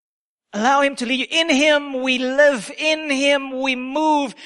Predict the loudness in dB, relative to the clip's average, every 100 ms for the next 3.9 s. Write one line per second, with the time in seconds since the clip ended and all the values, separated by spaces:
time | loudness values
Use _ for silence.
0 | -10 -2 -2 0 -2 0 -2 0 -2 -2
1 | -2 0 2 2 2 0 0 -4 -4 -2
2 | -4 -4 -8 -20 -8 -2 -2 -2 -4 -4
3 | -4 -8 -4 -2 0 -2 2 2